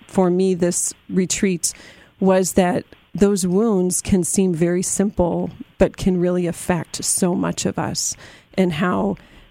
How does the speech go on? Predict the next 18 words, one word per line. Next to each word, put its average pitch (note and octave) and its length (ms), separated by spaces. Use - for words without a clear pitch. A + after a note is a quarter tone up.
again, F#3 680
we F#3 160
just - 480
turn G3 220
away F#3+ 160
from F3+ 180
our F3 80
identity F3+ 480
in E3+ 80
the F3+ 80
heart F3+ 220
of F3 60
the F3 40
Father, F3+ 720
and F3 340
we F#3 320
allow F3+ 360
those, F3 540